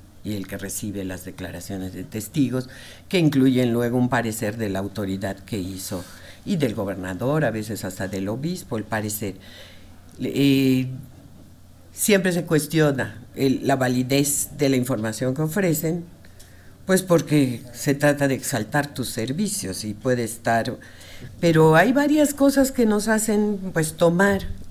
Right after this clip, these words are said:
hasta cierto, ¿no? En bastante grado su validez.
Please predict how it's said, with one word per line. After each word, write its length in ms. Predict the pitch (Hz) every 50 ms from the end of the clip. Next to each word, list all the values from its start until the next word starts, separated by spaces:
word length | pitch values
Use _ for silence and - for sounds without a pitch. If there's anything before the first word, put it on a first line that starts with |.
| -
hasta 480 | - 117 - - - 107 113 117 117 -
cierto, 540 | - - - 190 170 160 156 - 120 - - - - - - - - -
¿no? 280 | 185 202 240 254 - -
En 800 | 156 160 160 160 160 156 156 151 147 147 143 147 147 139 143 151
bastante 580 | 131 143 151 151 - - 226 254 262 262 262 220
grado 520 | - 180 156 147 135 127 - 135 131 - - - - -
su 200 | - - - 147
validez. 580 | 147 131 135 135 135 131 127 131 135 139 135